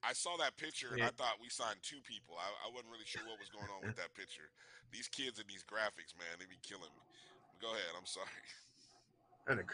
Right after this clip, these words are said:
Speaker 2: and the last one is Jaquez Yant, another, uh,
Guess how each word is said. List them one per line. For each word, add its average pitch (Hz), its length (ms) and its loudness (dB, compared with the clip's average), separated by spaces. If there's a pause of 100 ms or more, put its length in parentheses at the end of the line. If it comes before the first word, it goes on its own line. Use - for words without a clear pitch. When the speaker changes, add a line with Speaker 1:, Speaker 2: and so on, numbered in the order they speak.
(720)
Speaker 2:
and 135 280 12
the 120 60 12
last 139 380 12
one 165 400 6
is 117 400 10 (400)
Jaquez 131 680 10
Yant, 127 560 6 (800)
another, 147 1040 10
uh, 113 260 8